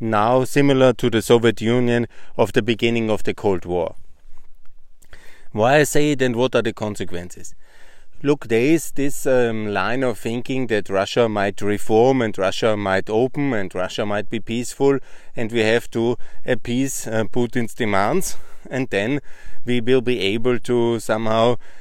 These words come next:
find a new compromise, a new peace. Uh, and this is the French line, you know, and many from Obama onwards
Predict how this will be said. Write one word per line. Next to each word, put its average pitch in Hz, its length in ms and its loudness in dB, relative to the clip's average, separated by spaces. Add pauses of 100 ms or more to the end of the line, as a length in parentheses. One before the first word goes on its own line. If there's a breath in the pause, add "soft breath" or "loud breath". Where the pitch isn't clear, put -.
find 113 340 0
a 117 40 2
new 117 340 0
compromise, 110 760 0
a 117 60 2
new 113 220 0
peace. 117 680 -2
Uh, 107 400 0
and 107 160 2
this 117 160 -2
is 123 160 0
the 151 140 -2
French 165 360 0
line, 92 380 0
you 90 160 -8
know, 104 220 -2
and 101 180 -4
many 135 320 2 (380 loud breath)
from 117 180 -2
Obama 117 440 2
onwards 131 640 0